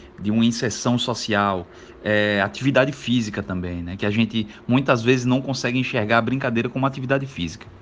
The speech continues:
Enfim, e para encerrar com chave de ouro, Trago aqui agora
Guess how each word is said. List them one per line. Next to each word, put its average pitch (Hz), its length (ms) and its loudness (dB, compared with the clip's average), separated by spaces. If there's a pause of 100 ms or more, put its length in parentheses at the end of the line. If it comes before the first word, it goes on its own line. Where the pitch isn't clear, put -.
(340)
Enfim, 196 380 2 (260)
e - 80 -2
para 202 300 4
encerrar 143 680 2 (200)
com 127 120 2
chave 127 300 0
de 117 160 0
ouro, 113 320 2 (380)
Trago 151 240 6
aqui 139 320 2
agora 107 420 4